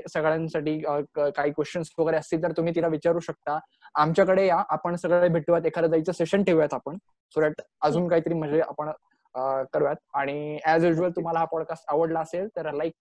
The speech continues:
शेअर, सबस्क्राईब, कॉमेंट definitely करा, लाजू नका, भरपूर सबस्क्राईब करा.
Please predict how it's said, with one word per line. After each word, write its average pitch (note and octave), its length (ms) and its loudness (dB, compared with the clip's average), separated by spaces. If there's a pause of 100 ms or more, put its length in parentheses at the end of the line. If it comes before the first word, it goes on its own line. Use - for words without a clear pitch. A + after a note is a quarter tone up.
शेअर, E3 280 -2
सबस्क्राईब, E3 440 -8 (100)
कॉमेंट D#3+ 340 -6 (200)
definitely E3+ 500 -6
करा, E3 220 -2
लाजू C#3+ 440 -6
नका, E3 260 -4
भरपूर C#3+ 400 -8 (300)
सबस्क्राईब E3 380 -4
करा. D3+ 140 -8